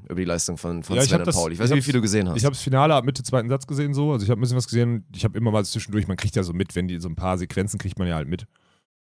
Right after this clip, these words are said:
Speaker 2: Ja, sind halt, also, das ist so schwer zu sagen, ne, weil das war, ich glaub, Paul hat das erstmal,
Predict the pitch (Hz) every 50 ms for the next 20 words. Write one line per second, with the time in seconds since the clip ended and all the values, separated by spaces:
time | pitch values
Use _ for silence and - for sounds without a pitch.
0 | _ - 80 92 113 127 131 - - _ _ _ _ 101 90 98 104 107 113 107
1 | 101 - - - - - 95 101 90 101 101 95 90 87 80 - _ _ _ _
2 | _ _ _ _ _ _ _ _ _ _ _ _ _ _ _ _ _ - - -
3 | - - - - _ - - - - - - - _ _ - 117 151 175 175 -
4 | 180 160 - - 156 170 175 - 151 123 98 104 117 139 127 123 110 117 127 113
5 | 117 117 113 107 110 - 123 123 131 131 131 113 101 117 98 - 113 - 143 143
6 | 131 - - - 139 160 185 185 165 143 127 - - 131 156 - 196 165